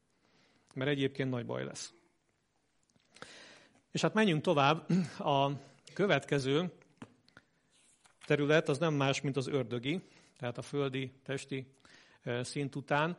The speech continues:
Ha valaki a testiségben sem tud megtérni, és nem jön fölfele az Isten felé,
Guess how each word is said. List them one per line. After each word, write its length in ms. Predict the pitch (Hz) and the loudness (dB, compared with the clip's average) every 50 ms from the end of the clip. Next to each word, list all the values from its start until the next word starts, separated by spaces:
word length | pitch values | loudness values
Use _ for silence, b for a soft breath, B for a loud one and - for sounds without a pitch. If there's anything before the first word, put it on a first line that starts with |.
| B B B | B B B
Ha 120 | - 139 | -2 0
valaki 360 | 151 180 202 165 - - 151 | 2 4 2 2 2 0 -2
a 60 | 143 | -2
testiségben 760 | 139 - 165 180 180 - 156 143 - - 139 135 127 131 131 135 | 0 0 0 0 0 -2 -6 -6 -2 -2 -2 -2 -2 -4 -4 -4
sem 240 | - - 135 131 127 | -4 -4 -4 -4 -4
tud 160 | - 131 120 | -6 -8 -4
megtérni, 640 | 131 131 139 - - - 127 123 127 127 139 151 165 B B B B B B | -4 -4 -4 -4 -4 -4 -4 -4 -2 -4 -6 -8 -8 B B B B B B
és 140 | - 147 - | -14 -8 -4
nem 160 | 151 151 156 | -4 -2 -2
jön 120 | 151 143 135 | -2 -2 -4
fölfele 420 | - 156 156 147 143 - 131 127 | 0 0 0 0 0 -2 -2 -2
az 100 | 120 117 | -2 -4
Isten 320 | 139 - - - 139 139 | -6 -8 -6 -4 -4 -4
felé, 380 | 135 - 147 143 156 170 190 | -2 -4 -2 0 0 -2 -2